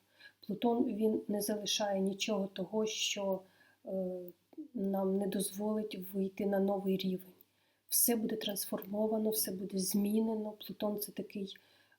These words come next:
е, планета маленька, але це великий бульдозер, який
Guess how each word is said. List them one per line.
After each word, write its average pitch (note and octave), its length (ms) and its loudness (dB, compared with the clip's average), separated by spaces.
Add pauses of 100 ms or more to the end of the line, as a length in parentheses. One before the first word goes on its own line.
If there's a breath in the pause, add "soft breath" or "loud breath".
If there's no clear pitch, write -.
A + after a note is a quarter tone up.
е, - 140 -14
планета G#3 560 2
маленька, G3 600 2
але G#3+ 220 0
це G#3 360 -4 (140)
великий A3 360 2
бульдозер, G#3 760 -2
який G3+ 600 -4